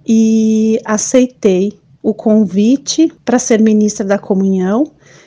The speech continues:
e participar da vida da liturgia da igreja. Isso já se passam dez anos. Sou muito grata, muito grata a Deus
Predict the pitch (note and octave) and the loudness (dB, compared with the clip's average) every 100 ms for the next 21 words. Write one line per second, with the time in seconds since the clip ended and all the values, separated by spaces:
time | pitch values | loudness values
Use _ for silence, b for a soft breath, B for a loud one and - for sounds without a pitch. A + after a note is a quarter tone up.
0 | b B3 - - G#3+ - - A#3 A3+ G3+ | b -2 0 -2 -2 -6 -4 -4 -2 -2
1 | G3 G#3 F#3 G#3 G#3 A3+ A3 A3 - A3+ | 0 -2 -2 -2 0 0 0 -2 -2 -2
2 | A3 F#3 G3 F#3+ F#3 F#3 F#3 E3 D3+ E3 | -2 -2 -2 -2 -2 -2 -2 -2 -2 -4
3 | - D#3 - - _ _ _ _ _ _ | -10 -14 -20 -20 _ _ _ _ _ _
4 | - - _ - G3+ G#3 F#3+ G3+ - A3+ | -20 -20 _ -4 -2 -2 -2 -2 -4 -4
5 | A3 G3 G3+ - B3 - F#3 G#3 G#3+ A#3 | 0 0 -2 -4 -4 -2 2 4 4 2
6 | F#3 E3 F3+ - - - - - - - | 0 -2 -4 -8 -8 -8 -8 -18 -14 0
7 | C4 A3 G#3+ A3 A#3+ D4+ D4+ D#4 A#3 G#3+ | 4 6 6 6 6 4 2 0 0 0
8 | F#3+ G#3+ - A3+ A3+ G#3 A3+ C4 C4+ C4 | -2 -6 -8 -4 0 2 4 2 0 -2
9 | A3+ G#3+ G#3+ - F#3+ F3 F#3 A3+ - | 0 -2 -4 -4 -2 0 0 -2 -6